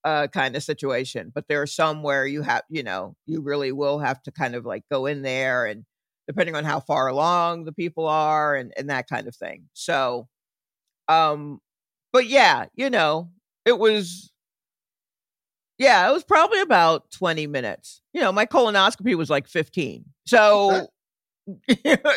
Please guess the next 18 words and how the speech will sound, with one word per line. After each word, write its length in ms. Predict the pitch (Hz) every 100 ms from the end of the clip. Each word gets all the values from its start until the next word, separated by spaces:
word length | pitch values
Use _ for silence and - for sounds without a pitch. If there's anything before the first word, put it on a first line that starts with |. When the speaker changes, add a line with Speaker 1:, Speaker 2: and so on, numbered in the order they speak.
| 120
Speaker 2:
That's 160 | 190 185
dope. 300 | 196 285 -
Speaker 1:
You 100 | 415
know, 320 | 359 330 381 403
Speaker 2:
I 40 | 277
ain't 0 |
Speaker 1:
yeah. 160 | 262
Speaker 2:
mad 180 | 190 165
at 100 | - 120
that. 180 | 92 - _ _ -
Okay. 280 | - 180 196
Speaker 1:
Yeah. 320 | 190 139 120 131 _ _ _ _ _ -
Speaker 2:
That, 180 | 165 156
that 180 | 160
feels 200 | 190 160 139
Speaker 1:
Eh, 40 |
Speaker 2:
efficient 380 | - 120 - 107
enough. 260 | 98 110